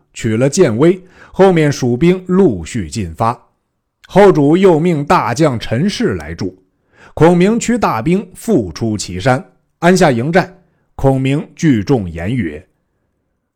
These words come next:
：“吾二次出祁山，不得其利，今又到此。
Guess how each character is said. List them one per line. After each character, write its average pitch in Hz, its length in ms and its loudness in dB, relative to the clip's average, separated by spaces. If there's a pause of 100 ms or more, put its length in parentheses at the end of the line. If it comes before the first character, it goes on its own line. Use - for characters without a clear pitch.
(140)
：“吾 104 360 0 (120)
二 98 260 -4
次 80 300 -6
出 95 240 -6
祁 82 240 -10
山， 85 320 -8 (300)
不 101 100 0
得 92 160 -6
其 85 260 -10
利， 110 320 -4 (440)
今 107 300 -2
又 135 220 4
到 87 220 -4
此。 - 340 -12